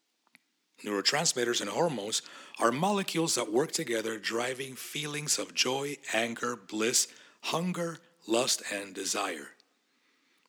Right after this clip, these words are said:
These molecules are affected and influenced by food,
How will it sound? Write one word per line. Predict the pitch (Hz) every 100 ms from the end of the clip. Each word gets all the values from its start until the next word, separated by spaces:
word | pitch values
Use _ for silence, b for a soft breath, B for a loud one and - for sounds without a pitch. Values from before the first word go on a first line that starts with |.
| - -
These | 107 107
molecules | 110 120 131 135 131 131 113
are | 98
affected | 92 - 151 - 135
and | 101
influenced | 120 131 139 123 127 - -
by | - 90
food, | - - 135 160 165